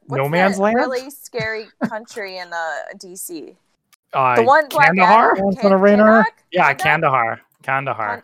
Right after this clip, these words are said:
Speaker 1: Kon-, Kondak.
Speaker 3: Kandak?
Speaker 2: There's a
Speaker 1: Yeah.
Speaker 2: couple of 'em. So,
Speaker 1: Okay.
Speaker 2: yeah, there's a couple of 'em.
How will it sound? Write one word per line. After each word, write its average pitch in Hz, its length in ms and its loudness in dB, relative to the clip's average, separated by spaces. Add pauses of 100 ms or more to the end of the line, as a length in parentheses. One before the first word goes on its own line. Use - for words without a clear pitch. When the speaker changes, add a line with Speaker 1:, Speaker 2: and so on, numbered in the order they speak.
(120)
Speaker 1:
Kon-, 131 260 -6
Kondak. - 20 -
Speaker 3:
Kandak? 160 200 0 (540)
Speaker 2:
There's 151 160 -4
a 175 60 -2
Speaker 1:
Yeah. 160 60 -4
Speaker 2:
couple 123 260 2
of 104 180 -10
'em. 98 60 -20 (460)
So, 160 200 -2 (180)
Speaker 1:
Okay. - 200 -10
Speaker 2:
yeah, 107 180 -4 (560)
there's 135 160 -6
a 131 60 -6
couple 107 260 -4
of 98 80 -12
'em. 98 140 -12